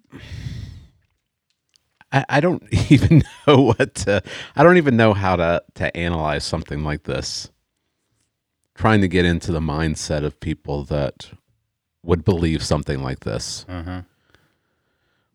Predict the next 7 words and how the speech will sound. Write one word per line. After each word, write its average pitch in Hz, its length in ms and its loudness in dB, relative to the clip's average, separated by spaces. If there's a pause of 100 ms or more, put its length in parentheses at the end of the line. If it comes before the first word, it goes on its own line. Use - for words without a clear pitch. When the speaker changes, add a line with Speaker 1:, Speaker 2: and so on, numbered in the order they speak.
(1300)
Speaker 1:
I, 123 220 4
I 123 120 4
think 170 560 0
that 101 760 2 (220)
the 98 160 2
more 110 480 6
you 95 520 6